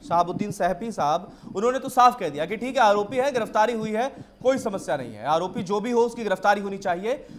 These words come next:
उसको धर्म से नहीं देखा जाना चाहिए। तो यहां पर शहाबुद्दीन सैफी साहब ने बहुत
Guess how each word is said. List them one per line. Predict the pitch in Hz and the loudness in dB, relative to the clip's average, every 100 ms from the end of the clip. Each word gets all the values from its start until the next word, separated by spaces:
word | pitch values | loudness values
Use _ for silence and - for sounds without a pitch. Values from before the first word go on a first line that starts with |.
| - | -10
उसको | 202 262 | 0 2
धर्म | 196 226 247 | 4 2 2
से | 247 | -2
नहीं | 233 226 | -2 -2
देखा | 190 170 | -4 -4
जाना | 143 127 | -6 -10
चाहिए। | 123 110 - - - _ - | -12 -14 -16 -20 -20 _ -4
तो | 180 | 6
यहां | 196 247 | 8 10
पर | 247 254 | 8 4
शहाबुद्दीन | 214 190 202 240 | 6 6 4 -2
सैफी | 226 214 226 | 0 0 0
साहब | 226 220 208 | 2 2 2
ने | |
बहुत | 214 185 220 - | 0 2 0 -2